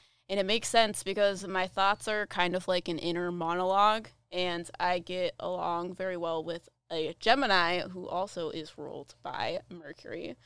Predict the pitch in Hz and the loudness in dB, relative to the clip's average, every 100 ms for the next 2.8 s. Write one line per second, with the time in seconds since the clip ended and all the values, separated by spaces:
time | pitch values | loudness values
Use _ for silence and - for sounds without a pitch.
0 | _ _ 170 165 160 151 - - 185 147 | _ _ -2 0 -2 -4 -12 -12 -6 -6
1 | - 170 196 165 147 - 143 160 107 180 | -2 0 0 -2 -8 -8 -6 -4 -2 -2
2 | 311 - - - - 285 320 302 | 0 0 0 2 4 6 4 2